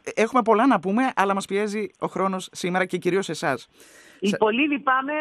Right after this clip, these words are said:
Speaker 2: αλλά σας λέω ότι είμαι στη διάθεσή σας, γιατί αυτά που άνοιξαν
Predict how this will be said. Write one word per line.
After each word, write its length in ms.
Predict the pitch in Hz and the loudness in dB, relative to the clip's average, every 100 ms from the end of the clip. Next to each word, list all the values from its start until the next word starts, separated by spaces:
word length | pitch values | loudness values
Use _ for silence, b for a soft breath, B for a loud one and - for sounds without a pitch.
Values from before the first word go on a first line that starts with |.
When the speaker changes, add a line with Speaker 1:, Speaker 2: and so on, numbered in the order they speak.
| 302 - | 0 0
Speaker 2:
αλλά 180 | 214 208 | 0 -2
σας 160 | 220 196 | -6 -8
λέω 360 | 262 285 262 - | -4 0 0 0
ότι 220 | 220 220 214 | -4 -4 -8
είμαι 160 | 254 285 | -8 -8
στη 120 | 277 233 | -8 -8
διάθεσή 580 | 226 254 233 208 269 254 | -4 -2 -4 -6 -6 -4
σας, 160 | 294 | -6
γιατί 280 | 240 226 208 | -2 -4 -2
αυτά 280 | 196 - 277 | -2 -2 -4
που 120 | - 233 | 0 0
άνοιξαν 680 | 233 185 - - 147 147 | 0 -4 -14 -8 -8 -8